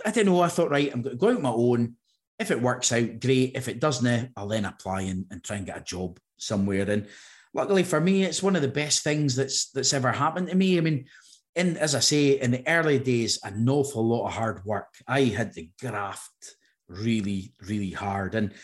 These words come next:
sometimes I feel guilty because I'm, I'm kind of reaping the benefits of it now. I mean, I make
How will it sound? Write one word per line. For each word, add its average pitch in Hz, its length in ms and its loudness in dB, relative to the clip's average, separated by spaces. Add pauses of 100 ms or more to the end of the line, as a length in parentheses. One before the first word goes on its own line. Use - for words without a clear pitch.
(220)
sometimes 220 420 2
I 160 60 2
feel 170 220 2
guilty 202 380 2
because 190 320 0
I'm, 202 200 0
I'm 185 120 -10
kind 202 160 -4
of 185 100 2
reaping 208 280 0
the 139 60 0
benefits 135 560 -2
of 120 120 0
it 110 140 -2
now. 185 280 4
I 180 60 2
mean, 151 260 -2 (380)
I 120 60 -2
make 165 440 0